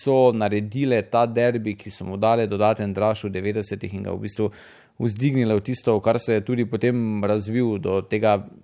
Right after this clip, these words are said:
jaz bi dejal celo morda vrhunca, vrhunca leta dva tisoč ena, ne. Zadnji derbi sezone, ki odloča med dvema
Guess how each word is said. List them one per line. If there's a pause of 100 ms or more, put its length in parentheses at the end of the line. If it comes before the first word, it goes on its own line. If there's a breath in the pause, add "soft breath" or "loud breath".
(200)
jaz
bi
dejal
celo
morda
vrhunca,
vrhunca
leta
dva
tisoč
ena,
ne.
Zadnji
derbi
sezone,
ki
odloča
med
dvema